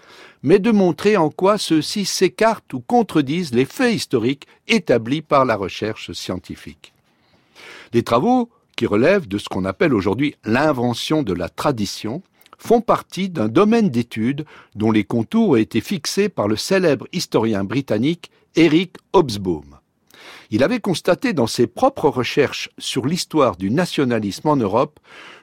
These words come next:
que beaucoup de traditions que les entrepreneurs de mémoire présentaient comme très anciennes avaient été forgées récemment. Des convergences sont alors apparues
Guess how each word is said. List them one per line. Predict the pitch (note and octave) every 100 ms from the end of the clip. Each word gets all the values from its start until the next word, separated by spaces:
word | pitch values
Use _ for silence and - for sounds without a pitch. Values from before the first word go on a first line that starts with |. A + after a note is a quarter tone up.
| -
que | C3
beaucoup | E3 B3 C#4
de | A3+
traditions | D#3+ - C#3+ B2+ - - A#2+ E2 -
que | A2
les | A2+ C#3
entrepreneurs | D3 - C3+ - C3 C3 A#2
de | G#2+
mémoire | A2+ A2 A2 G2+
présentaient | - C3 G#2+ A2 G2+ G#2+
comme | - F2 E2+
très | - D3+ A#2+
anciennes | G2+ - A2+ D3+ F#3 - - -
avaient | A#2 D#3
été | A3+ F3+ - A#2+
forgées | - A2 B2+ G3+ -
récemment. | - E3 - G#2+ E2 - _ _ _ _ _ _ _ _ - - - -
Des |
convergences | A#2 D#3+ D3+ E3 B3 C4+ -
sont | - C#3 -
alors | A#2 F3 -
apparues | - - G#3 C3 F#2+